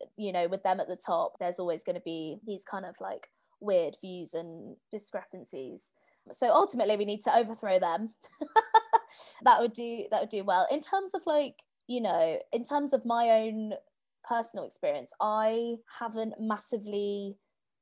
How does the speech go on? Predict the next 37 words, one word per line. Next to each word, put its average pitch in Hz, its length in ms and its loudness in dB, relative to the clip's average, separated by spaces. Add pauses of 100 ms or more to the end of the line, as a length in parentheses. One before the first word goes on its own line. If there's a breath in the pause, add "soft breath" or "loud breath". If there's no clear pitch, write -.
(160)
experienced 196 800 -4
any 180 380 -6
kind 185 120 -6
of, 175 140 -8
like, 165 280 -4 (180)
hardships - 760 -2 (180)
in 190 160 0
relation 185 440 -2
to - 100 -16
my 180 140 -6
gender. 196 420 -6
And 269 260 4
I 220 60 4
think 226 240 -2
that's 214 240 0
mainly 226 260 -2
because 196 420 -4 (300 soft breath)
I'm 208 300 2
not 202 320 -4
so 202 240 -2
much 190 280 -4
in 214 160 -2
the 202 60 -4
music 196 320 -8
industry 196 600 -6
in 180 100 -6
terms 196 260 -6
of, 185 100 -6
like, 180 200 -2
a 202 60 -2
musician 196 540 -10
or, - 120 -8
like, 196 200 -8 (260 soft breath)
working 190 340 -4
in 196 100 -4
it - 120 -10
constantly. - 880 -8